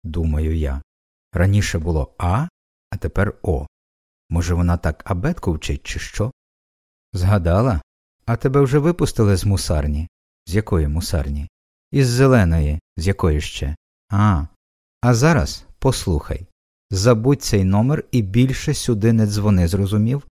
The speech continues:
Можеш собі далі по базарах крутитися, але знай, що жодна нормальна дівка з тобою не поведеться. Думаєш, погодуєш снікерсами, і вона захоче з тобою ходити пішки через все місто або до Реківського озера туди й назад?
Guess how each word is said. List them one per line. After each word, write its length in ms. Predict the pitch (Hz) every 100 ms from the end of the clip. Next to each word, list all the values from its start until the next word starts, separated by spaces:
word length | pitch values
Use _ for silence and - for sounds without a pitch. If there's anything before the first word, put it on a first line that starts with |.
| _ _
Можеш 300 | 147 135 147
собі 220 | - 151 151
далі 340 | 117 78 73
по 140 | 90
базарах 440 | 82 87 82 76 -
крутитися, 600 | 90 82 - - - 90
але 180 | 98 107
знай, 320 | 98 76 73
що 240 | - 104
жодна 540 | 95 107 120 90 82 82
нормальна 500 | 85 90 85 78 73
дівка 480 | 73 85 95 151 - _ -
з 120 | -
тобою 400 | 139 120 127 120
не 120 | 117
поведеться. 680 | 104 107 95 69 - - - _ _ _ _ _ _
Думаєш, 440 | 123 135 123 117 - -
погодуєш 580 | 120 123 120 113 98
снікерсами, 720 | - 107 120 - 143 156 143 135
і 120 | 113
вона 220 | 110 110
захоче 420 | 110 - 113 -
з 80 | 107
тобою 320 | 113 107 107
ходити 400 | - 110 107 -
пішки 380 | - 113 - 107
через 280 | - 104 98
все 240 | - 101
місто 480 | 82 92 104 - 139
або 240 | 107 104 98
до 160 | 101
Реківського 680 | 104 107 92 - 120 120 185
озера 300 | 208 151 92
туди 260 | - 82 87
й 60 |
назад? 440 | 82 82 82 -